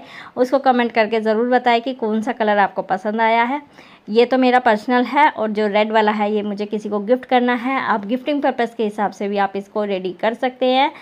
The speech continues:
तो वीडियो अच्छी लगी हो तो फ्रेंड्स, वीडियो को पसंद करें, लाइक करें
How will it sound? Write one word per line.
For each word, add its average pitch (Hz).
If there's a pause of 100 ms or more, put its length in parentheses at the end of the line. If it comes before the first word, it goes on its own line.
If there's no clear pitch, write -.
(340)
तो 262
वीडियो 247
अच्छी 254
लगी 247
हो 233
तो 233
फ्रेंड्स, 220
वीडियो 214
को 208
पसंद 247
करें, 262
लाइक 240
करें 269